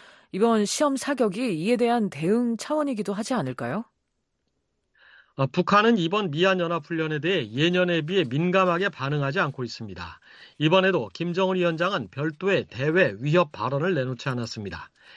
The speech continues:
Speaker 2: 이 때문에 북한이 유에프에스에 의도적으로 무관심한 듯한 모습을 보이고 있다는 분석이 나옵니다.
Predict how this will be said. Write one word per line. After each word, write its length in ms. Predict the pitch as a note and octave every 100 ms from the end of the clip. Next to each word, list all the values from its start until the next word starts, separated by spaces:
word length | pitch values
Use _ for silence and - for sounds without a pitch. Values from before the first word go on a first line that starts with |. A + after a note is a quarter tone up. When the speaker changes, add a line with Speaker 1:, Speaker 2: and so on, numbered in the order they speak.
| - -
Speaker 2:
이 120 | D3+
때문에 380 | D3+ F#3 F3+ F2+ - -
북한이 440 | D3+ F#3 G3 B2
유에프에스에 760 | C3 F#3 F#3 F#3 D#3+ - F#3 G2+
의도적으로 800 | - D3+ E3+ F3+ F3+ E3 F#3+ E3+
무관심한 720 | G#2+ C#3 F#3+ F3+ - F3 D#3+
듯한 400 | D#3 D3+ F#3 F3+
모습을 400 | B2+ C#3 D#3 E3+
보이고 400 | D3+ D3 D3 C#3+
있다는 360 | C3 A#2 A#2 C3
분석이 380 | C3 B2 A2 B2
나옵니다. 540 | D3 G2 D#2 - -